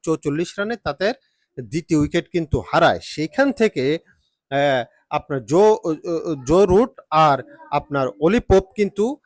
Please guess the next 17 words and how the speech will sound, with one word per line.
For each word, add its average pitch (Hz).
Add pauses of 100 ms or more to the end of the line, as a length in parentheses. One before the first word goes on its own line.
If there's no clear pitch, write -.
(180)
আহ, 139
মোটামুটি 165
একটা 147
সম্মানজনক 156 (400)
পার্টনারশিপ 170
করেছে 156
একশত 143
দশ 139
রানের। 131
আহ, - (120)
তখন 196 (100)
একশত 185 (340)
তিপ্পান্ন 233
রানে 233
যখন 208 (380)
তৃতীয় 180
উইকেটের 196